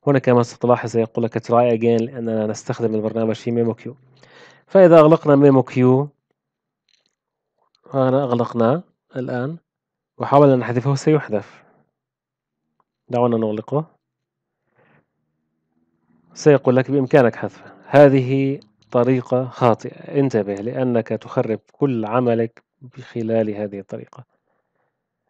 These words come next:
الآن أنا حذفته، بمعنى آخر أنني عطلت كل المشروع وخربت برنامج ميموكيو لدي.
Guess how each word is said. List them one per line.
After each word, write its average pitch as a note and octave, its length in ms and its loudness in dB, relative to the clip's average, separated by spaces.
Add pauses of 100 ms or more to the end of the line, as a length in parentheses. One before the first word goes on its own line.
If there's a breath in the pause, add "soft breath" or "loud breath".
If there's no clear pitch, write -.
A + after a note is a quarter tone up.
(140)
الآن B2+ 340 0
أنا A2+ 180 -2
حذفته، B2+ 580 -2
بمعنى A2 260 -8
آخر A#2+ 380 -12
أنني A2+ 280 -6
عطلت A2 560 -6
كل C3 200 -2
المشروع A#2 520 -4
وخربت A#2 580 -6
برنامج A2 420 -4
ميموكيو A2 360 -6
لدي. G2+ 340 -6